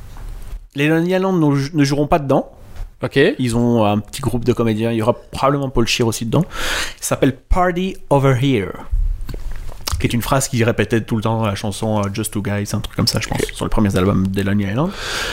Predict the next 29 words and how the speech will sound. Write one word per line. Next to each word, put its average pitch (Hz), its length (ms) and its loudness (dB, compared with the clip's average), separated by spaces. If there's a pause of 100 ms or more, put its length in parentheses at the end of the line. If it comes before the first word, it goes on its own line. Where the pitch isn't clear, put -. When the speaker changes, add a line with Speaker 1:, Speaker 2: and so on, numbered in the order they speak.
(380)
Speaker 1:
Et, 120 180 2
euh, 110 720 2 (240)
Speaker 2:
Et 143 80 4
N 147 140 4
B 165 80 2
C 262 180 2
en 208 60 2
a 170 80 6
pas 160 80 2
marre 247 260 0
de 220 380 2 (560)
Speaker 1:
bah, 127 140 0
moi, 131 160 4
je - 80 0
suis - 100 -4
content, 131 260 0
ça 175 120 2
confirme 127 420 0
un 113 100 2
peu 123 140 -2
ce - 80 -8
que 123 100 0
je 113 60 -2
disais 110 240 -2
depuis 113 240 0
déjà 107 240 4
deux, 98 120 -2
trois 101 240 0
ans. 113 140 0